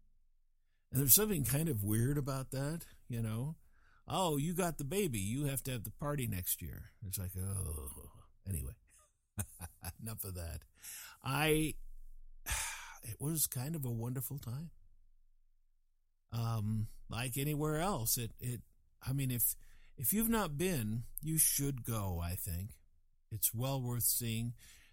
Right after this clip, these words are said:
The culture is as thick as the accents. It's, it's lovely.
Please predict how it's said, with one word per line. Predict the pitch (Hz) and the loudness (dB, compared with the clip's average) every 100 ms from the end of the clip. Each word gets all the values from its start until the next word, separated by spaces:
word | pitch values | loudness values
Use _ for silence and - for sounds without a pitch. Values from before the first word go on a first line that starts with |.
| - | -8
The | 101 | -6
culture | - - 160 160 - 170 - | 0 2 4 6 6 6 0
is | 107 98 | 2 2
as | 101 90 - - - | 2 2 4 2 0
thick | - 160 - - - | -2 -2 0 -4 -4
as | 123 110 | -2 0
the | 113 110 | 0 0
accents. | 120 120 - 123 117 - - - - - - | 0 4 6 6 2 2 0 -12 -20 -16 -4
It's, | 123 113 - - | 0 8 8 8
it's | 123 113 110 | 2 2 2
lovely. | 107 123 143 139 139 151 | 4 4 4 2 0 -2